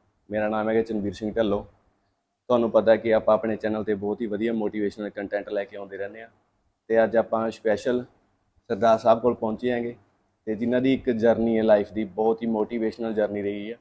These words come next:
ਜਿਨ੍ਹਾਂ ਨੇ ਆਪਣੇ ਪਿਛੋਕੜ ਪੁਰਾਣੇ ਟਾਈਮ ਦੇ ਵਿੱਚ ਜਦੋਂ ਇਹ ਨੌਜਵਾਨ ਹੁੰਦੇ ਸੀਗੇ ਤਾਂ ਕਿੱਦਾਂ ਇਹ ਵਿਦੇਸ਼ ਦਾ ਸਫ਼ਰ ਕਰਦੇ ਨੇ ਤੇ ਉੱਥੋਂ ਕਾਮਯਾਬੀਆਂ ਹਾਸਲ ਕਰਦੇ ਆ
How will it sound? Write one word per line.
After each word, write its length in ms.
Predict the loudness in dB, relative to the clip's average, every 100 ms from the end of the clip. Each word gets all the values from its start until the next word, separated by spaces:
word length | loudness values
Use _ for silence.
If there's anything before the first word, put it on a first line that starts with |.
| _ _ _ _ _ _
ਜਿਨ੍ਹਾਂ 200 | -2 0
ਨੇ 80 | 2
ਆਪਣੇ 280 | 2 2 0
ਪਿਛੋਕੜ 500 | -2 -4 -6 -2 -2
ਪੁਰਾਣੇ 360 | 0 0 0 0
ਟਾਈਮ 240 | 0 2
ਦੇ 80 | -2
ਵਿੱਚ 180 | -2 -8
ਜਦੋਂ 200 | 0 4
ਇਹ 60 | 4
ਨੌਜਵਾਨ 400 | 4 2 2 0
ਹੁੰਦੇ 240 | -2 -6
ਸੀਗੇ 240 | -6 -8 -10 _ _ _ _ _
ਤਾਂ 140 | -4 -2
ਕਿੱਦਾਂ 400 | -4 0 0 0
ਇਹ 100 | 0
ਵਿਦੇਸ਼ 340 | 0 -2 0
ਦਾ 120 | 0
ਸਫ਼ਰ 300 | 0 -2 -4
ਕਰਦੇ 340 | 0 0 0 -6
ਨੇ 100 | -6
ਤੇ 120 | -4
ਉੱਥੋਂ 240 | -4 -4
ਕਾਮਯਾਬੀਆਂ 600 | 0 0 2 0 0 -4
ਹਾਸਲ 280 | -4 -4 -6
ਕਰਦੇ 360 | -2 -2 0 0
ਆ 140 | 0